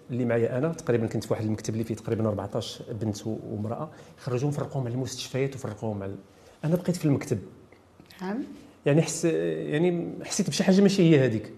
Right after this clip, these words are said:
Speaker 1: آه، تنقول، آه، خرجت واحد القصيده راه في الديوان تنقول فيها، آه، شكون الراجل فينا.
Speaker 2: مم.
Speaker 1: يعني بهذا المفهوم. دوك البنات بقاو فيا ودرت عليهم ديك القصيده. آه، فاش خرجت بديت باغنيه، ولكن واخا بعيده على هذا الموضوع ديال البنات، بديت بالبنات اللي يعني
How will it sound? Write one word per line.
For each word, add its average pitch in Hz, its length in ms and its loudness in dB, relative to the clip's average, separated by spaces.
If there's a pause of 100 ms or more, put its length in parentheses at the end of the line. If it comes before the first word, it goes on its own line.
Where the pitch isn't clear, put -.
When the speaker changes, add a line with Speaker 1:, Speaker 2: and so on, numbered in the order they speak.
(180)
Speaker 1:
آه، - 480 -8
تنقول، 160 360 2
آه، - 280 0
خرجت 180 320 2
واحد 139 100 4
القصيده 139 380 0
راه 127 100 4
في - 100 -6
الديوان 131 400 0
تنقول 127 240 -2
فيها، 123 460 -2 (340)
آه، - 140 -4
شكون 151 260 2
الراجل 131 280 4
فينا. 123 260 -2 (680)
Speaker 2:
مم. 170 100 -4 (120)
Speaker 1:
يعني 117 160 -2
بهذا 117 180 0
المفهوم. 113 240 -6 (320)
دوك 147 140 0
البنات 180 260 6
بقاو 185 180 4
فيا 147 200 4
ودرت 127 200 0
عليهم 156 120 4
ديك 147 120 0
القصيده. 123 380 -2 (760)
آه، - 340 -6 (220)
فاش - 260 2
خرجت - 460 4 (460)
بديت 131 280 0
باغنيه، 139 340 6
ولكن 147 280 4
واخا 127 200 2
بعيده 117 220 2
على 123 100 4
هذا 120 80 2
الموضوع 117 260 0
ديال 120 160 -2
البنات، 165 240 0 (320)
بديت 127 200 -6
بالبنات 123 460 2
اللي 127 640 -2
يعني 123 240 -4